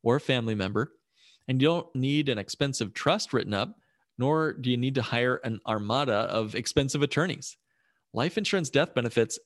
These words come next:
do add to your estate, okay? So it adds to the estate, meaning you would pay an estate tax if you exceed the threshold. Now, currently,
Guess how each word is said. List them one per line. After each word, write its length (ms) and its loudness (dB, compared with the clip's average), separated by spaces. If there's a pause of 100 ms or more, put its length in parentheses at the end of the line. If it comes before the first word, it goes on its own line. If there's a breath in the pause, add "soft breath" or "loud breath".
(220)
do 400 4
add 540 -2 (120)
to 100 -6
your 180 0
estate, 540 -2 (480)
okay? 320 -2 (380 soft breath)
So 180 2
it 180 -2
adds 340 -2
to 100 -2
the 200 0
estate, 500 0
meaning 460 -2 (240 soft breath)
you 240 0
would 180 0
pay 200 0
an 100 -2
estate 420 -2
tax 640 -6 (140)
if 480 0
you 180 0
exceed 920 -2
the 140 -8
threshold. 800 -4 (100)
Now, 140 -2
currently, 960 -2